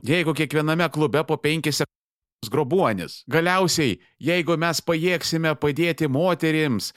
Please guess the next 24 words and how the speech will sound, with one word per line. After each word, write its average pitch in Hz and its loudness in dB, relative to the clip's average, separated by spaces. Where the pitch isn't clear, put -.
reiškiasi, 143 -2
mes 143 -2
kaip 139 -4
visuomenė 139 0
gausime 131 0
įgūdžius 143 -2
ir 120 -2
jeigu 120 -2
kažkas 110 -2
blogo 104 -2
nutiks 90 -6
su 95 -4
vyrais, 123 -2
mes 135 0
galėsime 139 -2
jiems 123 -2
lygiai 135 0
taip 123 -2
pat 127 0
padėti, 110 0
kaip 110 -2
padėjom 107 0
ir 107 0
moterims. 98 -2